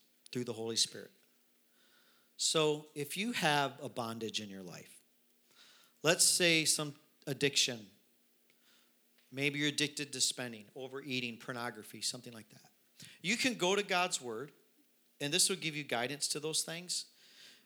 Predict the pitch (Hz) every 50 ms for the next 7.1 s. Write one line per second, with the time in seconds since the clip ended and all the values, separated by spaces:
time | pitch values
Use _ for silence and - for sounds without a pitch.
0 | _ - 95 - 87 - - - - - - _ _ _ _ _ _ _ _ _
1 | _ _ _ _ _ _ _ _ _ _ _ _ _ _ _ _ _ _ _ _
2 | _ _ _ _ _ _ _ _ _ _ _ _ _ _ _ _ _ _ _ -
3 | _ _ _ _ _ _ _ _ _ _ _ _ _ _ _ _ _ _ _ _
4 | _ _ _ _ _ _ _ _ _ _ _ _ _ - _ _ _ _ _ _
5 | _ _ - - - 143 147 151 - - - 202 202 226 233 214 220 - - 147
6 | 131 110 - 117 113 117 120 120 123 127 131 135 135 135 123 120 110 98 98 90
7 | 80